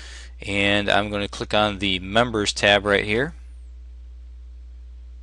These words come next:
And then I'm going to click on Import.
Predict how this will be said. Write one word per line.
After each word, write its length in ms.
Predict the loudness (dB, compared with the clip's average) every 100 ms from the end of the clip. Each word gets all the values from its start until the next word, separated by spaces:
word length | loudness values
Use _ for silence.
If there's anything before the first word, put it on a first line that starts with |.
| -16 -16 -16 -16 -16 -16 -16 -16 -16 -16 -16 -16 -16 -16 -16 -16 -2
And 480 | 6 8 10 8 6
then 120 | 4
I'm 40 |
going 140 | 4 0
to 40 |
click 160 | -2 0
on 260 | 2 0 -6
Import. 680 | -6 -4 -4 -6 -4 -6 -8